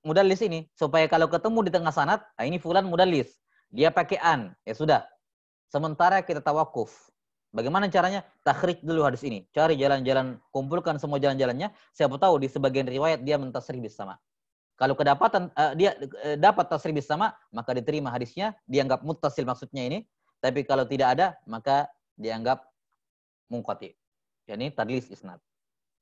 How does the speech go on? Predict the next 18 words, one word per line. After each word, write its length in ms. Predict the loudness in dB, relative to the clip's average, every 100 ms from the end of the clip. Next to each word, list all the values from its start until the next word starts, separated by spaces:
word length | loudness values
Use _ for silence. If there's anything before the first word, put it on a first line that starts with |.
| _ -10
Jelas 160 | -8
sampai 180 | -6 -6
sini? 140 | -8 -8 -12 _
Maka 240 | -10 -4 -2
hukum 280 | 0 -2 -4
tadlis 320 | -6 -6 -10
isnad 440 | -14 -4 -2 -2 -6 _ _ _
adalah 480 | -2 0 2 -2 -4
mardud 720 | -6 -4 -4 -4 -2 -2 -2 -8 _ _ _
atau 320 | -4 -2 -2
minimal 400 | -2 -4 -2 -2
yutawaqqafu 800 | -2 -2 0 0 -2 -6 -4 -4
fihi, 520 | -4 -4 -2 -2 -4 _ _ _ _ -4
ya, 280 | -2 -2 -6 _ _
tidak 240 | -6 -4 -4
diterima 560 | -4 -4 -2 0 -2
tawakuf 540 | 0 2 2 0 -4 0
padanya 420 | 2 2 0